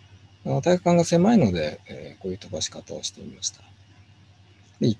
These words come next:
回目ですね。はい、二回目です。えーっと、ほぼ設定変えずにですね、全然変えずに、あの、飛ばしてます。さっきよりもちょっと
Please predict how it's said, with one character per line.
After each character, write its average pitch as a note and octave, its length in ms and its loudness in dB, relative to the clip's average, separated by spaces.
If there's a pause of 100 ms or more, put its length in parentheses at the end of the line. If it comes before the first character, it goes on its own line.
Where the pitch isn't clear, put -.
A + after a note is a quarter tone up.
回 E2+ 240 -4
目 - 60 -16
で - 260 -20 (140)
す - 120 -20
ね。 C3 260 0
は A2 100 0
い、 E2+ 60 -2
二 F#2 160 -6
回 A2 200 0
目 F#2+ 140 -2
で B1+ 260 -12
す。 - 180 -20 (920)
え - 360 -20
ー - 180 -20
っ - 40 -20
と、 - 220 -18
ほ A3+ 80 2
ぼ F3+ 260 6
設 D3+ 140 0
定 E3 220 2
変 D#3+ 160 4
え D#3+ 40 4
ず E3 120 0
に D#3 100 2
で G2 80 -4
す - 140 -12
ね、 - 180 -8 (680)
全 C#3 120 -2
然 B2+ 140 2
変 A#2+ 120 6
え A#2 60 8
ず G#2 120 -2
に、 F#2 180 -2 (140)
あ F#2 40 -6
の、 D#2 520 -10
飛 F#2 120 -14
ば D#2 100 -8
し - 40 -12
て - 120 -18
ま - 120 -18
す。 - 160 -20 (4000)
さ - 160 -10
っ - 20 -6
き - 80 -16
よ - 120 -8
り - 80 -20
も G#3+ 60 -16
ち - 120 -8
ょ - 20 -6
っ - 40 -10
と - 200 -8